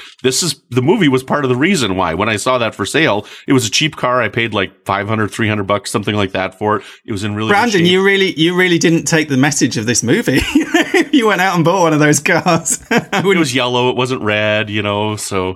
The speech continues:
Speaker 2: Who knows? Someone might have sprayed it. <laughs> Well, I think there's also this element of, like, um, that, that does come across in a way in the Voyager episode, 'cause there's one of the quite nice scenes, I think, in the Voyager episode is where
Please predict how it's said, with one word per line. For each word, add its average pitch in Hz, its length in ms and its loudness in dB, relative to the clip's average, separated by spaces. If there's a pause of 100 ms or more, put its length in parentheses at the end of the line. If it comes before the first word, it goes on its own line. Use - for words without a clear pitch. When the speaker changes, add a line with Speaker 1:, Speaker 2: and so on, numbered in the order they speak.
Speaker 2:
Who 135 160 2
knows? 120 560 0
Someone 117 220 2
might 117 120 0
have - 80 -2
sprayed 113 360 0
it. 107 220 -6 (200)
<laughs> 262 280 0 (400)
Well, 220 120 4
I 269 40 4
think 269 160 2
there's 262 180 2
also 233 220 4
this 175 200 2
element 156 420 2
of, 127 200 2
like, 120 420 0
um, 123 400 0 (340)
that, 170 160 0
that 180 140 0
does 208 160 2
come 233 160 0
across 196 300 0
in 160 80 6
a 147 40 4
way 147 220 4
in 135 60 4
the 135 60 4
Voyager 143 320 4
episode, 98 340 0
'cause - 140 -4
there's 131 240 0
one 160 160 2
of 170 120 0
the 151 100 2
quite 147 300 0
nice 147 300 6
scenes, 98 240 0
I 92 60 -2
think, 110 160 -2
in - 60 -6
the 107 60 -2
Voyager 107 380 0
episode 101 500 -2
is - 160 0
where 110 400 0